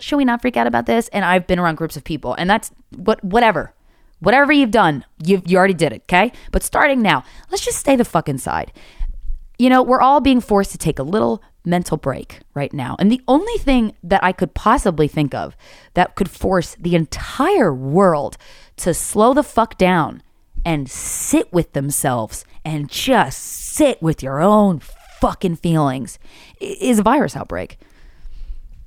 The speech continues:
There's terrible things happening because of this virus outbreak, but I'm gonna choose to focus on the positive ones right now, okay? And that's not to rub it in anybody's faces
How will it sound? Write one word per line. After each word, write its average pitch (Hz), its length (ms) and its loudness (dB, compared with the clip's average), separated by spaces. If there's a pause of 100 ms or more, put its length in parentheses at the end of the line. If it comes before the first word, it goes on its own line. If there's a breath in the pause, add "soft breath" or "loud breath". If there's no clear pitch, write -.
(460)
There's 202 320 0
terrible 277 420 4
things 254 220 2
happening 285 320 4
because 185 220 0
of 170 80 -6
this 156 140 -6
virus 160 320 -2
outbreak, 160 420 0
but 156 280 2 (240)
I'm 277 240 4
gonna 190 160 4
choose 165 380 -2
to - 100 -8
focus - 280 -2
on 226 80 2
the 226 80 -2
positive 247 400 0
ones 139 220 -4
right 117 140 -4
now, 110 160 -4
okay? 190 320 0
And 175 120 0
that's 165 180 -2
not 185 260 2
to 202 100 -4
rub 208 220 2
it - 60 -2
in 180 80 0
anybody's 180 360 -2
faces 214 420 -2